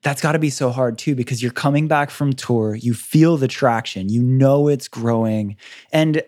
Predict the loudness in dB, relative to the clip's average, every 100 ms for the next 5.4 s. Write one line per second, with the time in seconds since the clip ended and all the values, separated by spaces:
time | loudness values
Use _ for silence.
0 | _ -8 -2 2 2 2 0 2 4 4
1 | 2 2 2 2 2 2 0 0 0 0
2 | -2 -2 0 0 -2 0 0 2 0 -4
3 | -12 -16 -20 -20 _ 0 0 0 0 0
4 | -2 -4 -2 0 0 0 -2 0 2 0
5 | 0 2 2 2